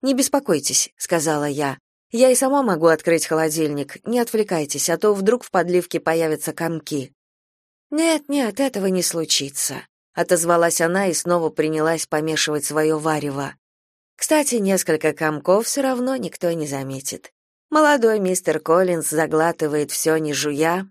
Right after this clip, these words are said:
мисс Коллинз питается как птичка, а мистер Харри больше не остается на ужин.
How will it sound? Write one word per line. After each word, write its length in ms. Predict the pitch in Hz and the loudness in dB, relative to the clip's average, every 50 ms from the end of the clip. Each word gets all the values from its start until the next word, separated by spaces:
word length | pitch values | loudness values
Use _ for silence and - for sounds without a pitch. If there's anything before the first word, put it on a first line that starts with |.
| _ - | _ -8
мисс 320 | 165 165 165 156 151 - | -4 -2 -2 -2 -4 -4
Коллинз 480 | - 156 160 170 180 180 170 156 - - | 0 2 2 2 2 0 -2 -4 -4 -4
питается 560 | - 151 147 160 160 156 151 143 - 151 143 | -4 -4 -2 -2 -2 0 0 -2 -4 -6 -4
как 220 | - 151 143 - | -4 -4 -4 -6
птичка, 640 | - - - 185 190 208 - - - - 175 156 143 - _ _ _ _ _ | -8 -10 -6 -4 -4 -2 -2 -4 -2 -2 -4 -4 -4 -6 _ _ _ _ _
а 160 | - 160 190 190 | -2 0 0 2
мистер 380 | 190 185 180 180 - 180 165 | 2 2 2 2 0 0 -2
Харри 380 | - - 180 185 190 190 185 175 | 0 0 2 2 4 4 2 2
больше 380 | 160 151 165 165 151 - 160 | 2 2 2 2 2 0 -2
не 160 | 151 160 156 156 | -2 -2 -2 -2
остается 640 | 151 143 - - 151 151 156 156 151 151 - 147 | -2 -4 -2 -2 -2 0 0 0 -2 -2 -4 -4
на 220 | 143 147 147 147 143 | -4 -2 -2 -2 -2
ужин. 440 | 139 131 123 - 131 131 127 127 | -4 -4 -6 -6 -6 -6 -8 -12